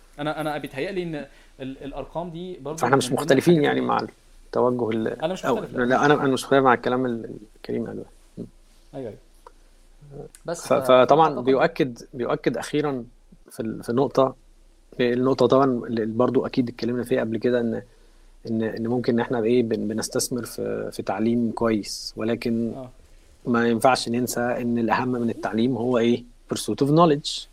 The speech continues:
Speaker 2: ك-، الكلام بتاع Break in the Wall و Pink Floyd وكل الكلام الجميل ده، والراجل ال-،
Speaker 1: أيوة.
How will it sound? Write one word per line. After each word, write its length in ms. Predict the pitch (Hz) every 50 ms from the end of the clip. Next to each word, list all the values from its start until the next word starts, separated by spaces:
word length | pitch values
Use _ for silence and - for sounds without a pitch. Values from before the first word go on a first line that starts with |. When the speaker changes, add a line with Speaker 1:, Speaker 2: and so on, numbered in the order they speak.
| _
Speaker 2:
ك-، 40 | -
الكلام 560 | 147 180 185 180 - - - 147 175 196 190
بتاع 680 | 170 165 180 175 180 175 160 156 156 151 147 139 135 - 135 131 127
Break 220 | - 147 143 -
in 20 | 135
the 100 | 127 123
Wall 340 | 120 123 127 127 123 120 117
و 80 | 110 107 - _ _ _ - - _ - - _ _ _ -
Pink 100 | 117 117
Floyd 440 | - - - 120 113 113 113 104 104
وكل 200 | - - - 117
الكلام 280 | 117 - - 113 113 117
الجميل 380 | 107 104 110 117 120 123 120
ده، 80 | 113 - - - -
والراجل 380 | 123 113 117 127 117 120 117 113
ال-، 220 | 104 104 101 104
Speaker 1:
أيوة. 280 | 107 104 104 123 131